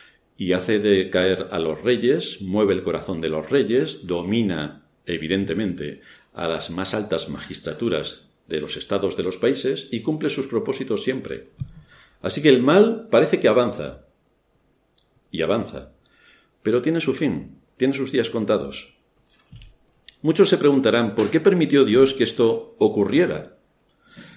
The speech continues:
Y más aún, que muriera un hombre que vivía bajo el temor de Dios y dejara una viuda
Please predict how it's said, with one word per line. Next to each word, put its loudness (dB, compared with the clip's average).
Y 2
más 4
aún, 2
que 4
muriera 8
un 6
hombre 4
que 2
vivía 4
bajo 4
el 0
temor 4
de 4
Dios 4
y 2
dejara 2
una 6
viuda 4